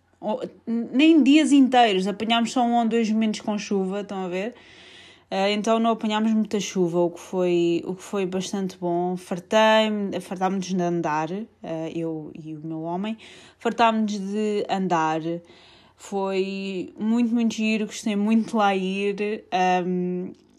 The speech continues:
recebi algumas mensagens a dizer que era uma altura muito boa para ir a Londres,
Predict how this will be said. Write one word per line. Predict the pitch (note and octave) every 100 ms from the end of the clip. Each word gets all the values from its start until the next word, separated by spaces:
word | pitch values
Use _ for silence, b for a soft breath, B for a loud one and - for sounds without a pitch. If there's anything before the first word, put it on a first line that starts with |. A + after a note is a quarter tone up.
| _ _ _ - - -
recebi | - - A#3
algumas | A3+ A3 A3
mensagens | A3 A3 A3 G#3+ G3+ F#3+ F#3+
a | G3+
dizer | F3+ G3 F#3+
que | - G3
era | F#3
uma | F#3
altura | F#3 F#3
muito | F#3 F#3 F3+
boa | F#3 F3+
para | F#3
ir | F3
a |
Londres, | F3+ A3 B3+ B3+ C4 C4